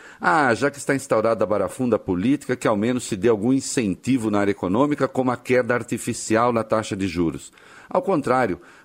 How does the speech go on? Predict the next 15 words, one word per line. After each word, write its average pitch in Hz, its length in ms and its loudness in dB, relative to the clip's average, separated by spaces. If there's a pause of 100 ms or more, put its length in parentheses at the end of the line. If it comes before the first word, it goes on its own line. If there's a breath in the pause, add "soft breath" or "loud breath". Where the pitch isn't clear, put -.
parece-me 135 480 2
que - 120 -2
artificial 135 800 0
é 131 60 4
a 127 40 -2
taxa 135 420 0
hoje, 110 420 2
em 107 140 -2
treze 131 560 0
vírgula 113 320 0
setenta 113 340 -4
e 110 60 0
cinco - 260 -6
por 104 140 -2
cento, 110 360 -2